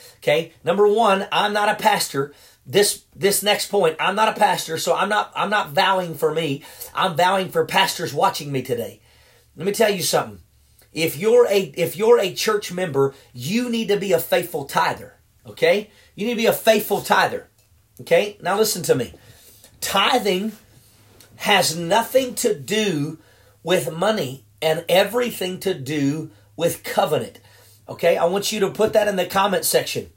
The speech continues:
You need to be a good tither. Okay? And tithing has nothing to do with your money, and it has everything to do with a covenant that you have with God. There's a lot of people, there's a lot of people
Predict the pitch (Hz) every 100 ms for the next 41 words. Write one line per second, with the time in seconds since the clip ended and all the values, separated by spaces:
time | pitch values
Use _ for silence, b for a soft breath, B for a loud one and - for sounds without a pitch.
0 | _ b b b b b b b b -
1 | 143 208 240 240 233 240 226 196 240 -
2 | 220 - 165 - - _ _ - 170 202
3 | 160 160 - 180 196 247 240 196 185 139
4 | 160 180 226 247 247 - 226 160 220 208
5 | 156 170 - b b b b b b 165
6 | 185 185 - 139 165 190 214 226 196 202
7 | 208 170 165 165 160 165 - 175 185 220
8 | 214 202 190 180 147 185 170 165 143 -
9 | - 233 180 160 151 160 156 156 156 160
10 | 147 175 131 - b b b b b b
11 | b b b _ 196 220 180 165 185 226
12 | 233 247 247 180 180 - _ b b b
13 | b 175 208 180 190 - 226 226 233 190
14 | 190